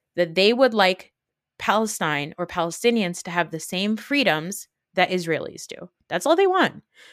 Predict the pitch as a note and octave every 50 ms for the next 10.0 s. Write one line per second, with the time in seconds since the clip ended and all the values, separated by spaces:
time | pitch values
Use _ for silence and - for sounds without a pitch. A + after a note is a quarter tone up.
0 | _ _ - F#3 F#3 F#3 F3+ F3+ F#3 - G3+ F#3+ F3+ F3 E3+ D#3+ D#3+ F3 F#3+ A3
1 | B3 B3+ C#4 C#4 A#3 G#3 G3 E3+ D#3 D#3 D#3+ - - - F3 F#3+ A#3+ A#3+ B3 B3
2 | B3 A#3 A#3+ A#3+ - E3 D#3 D#3 D#3 D3+ C#3 - - - G#3+ A3+ A3 - - A#3+
3 | A#3 A#3 A#3+ A#3 _ _ _ _ _ _ _ _ _ _ _ _ _ _ _ _
4 | - E3+ G#3 A3 A3+ A#3 A#3+ A#3+ B3 A3+ G#3+ G3 G3 G3 G#3 - F#3+ F3+ F3+ F#3
5 | F3+ C3 D#3+ F3 E3+ D3+ C3+ C3+ C#3 B2 - - - - _ A#3 A3 C#4+ C#4 C4+
6 | - F4 F#4 G#4 G4 G#4 G4+ - - C#4+ C#4 C#4 B3+ A#3 G3+ F#3 F3+ - G#3 G#3+
7 | A#3+ A#3+ A#3+ A3+ G#3+ G#3 G#3 G3+ F#3 G3+ G3 G3+ A3+ B3+ C4 C4+ B3 C4 B3+ A#3+
8 | G3 F#3+ E3+ F3+ A3 B3 A3+ A3 A3 A3 A#3+ A3 A3+ A3+ A3 G#3+ G3 F#3+ G#3 G#3+
9 | G#3 G#3 F#3+ G3 G3 G#3 G#3+ - G3+ G#3+ C4 B3 A3 - D3 C3+ - - E3+